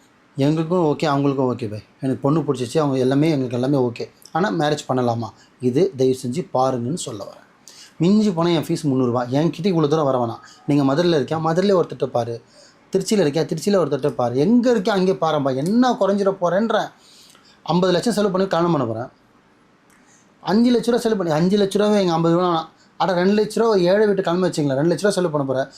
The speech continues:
ஒரு முந்நூறு ரூபா ஃபீஸ் வைக்க மாட்டியா? வச்சு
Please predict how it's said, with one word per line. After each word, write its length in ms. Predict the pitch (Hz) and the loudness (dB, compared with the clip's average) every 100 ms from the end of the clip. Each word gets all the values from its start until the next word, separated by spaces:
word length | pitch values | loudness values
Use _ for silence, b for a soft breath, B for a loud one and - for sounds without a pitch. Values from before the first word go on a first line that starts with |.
| B | B
ஒரு 160 | - 180 | -2 0
முந்நூறு 340 | 175 196 226 | 2 2 4
ரூபா 120 | 220 214 | 2 0
ஃபீஸ் 140 | 190 | -4
வைக்க 140 | 180 170 | -6 -6
மாட்டியா? 320 | 156 165 147 _ _ _ b b b - | -6 -8 -10 _ _ _ b b b -4
வச்சு 520 | 135 - 143 156 | -4 -2 -2 -2